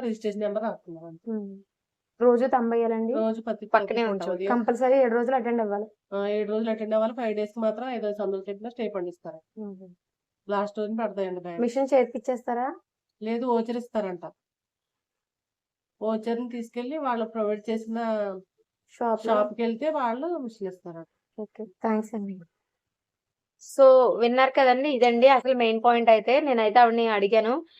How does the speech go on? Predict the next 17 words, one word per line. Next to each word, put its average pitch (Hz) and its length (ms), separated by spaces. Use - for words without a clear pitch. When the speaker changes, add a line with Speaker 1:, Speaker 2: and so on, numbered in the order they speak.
Speaker 2:
యాక్చువల్‌గా 247 440
నేను, 285 300
నేను 247 220
వీడియోనే 247 380
రికార్డు 254 300
చేద్దాం 240 300
అనుకున్నాను. 226 420
ఆవిడ 233 260
కొంచెం 262 240
సిగ్గుపడ్డారు, 233 640
ఇష్టపడలేదు. 226 580
"నేను 247 140
వాయిస్ 240 340
ఇస్తానండి" 240 500
అన్నారు. 214 360
నా 240 200
దాంట్లో 247 340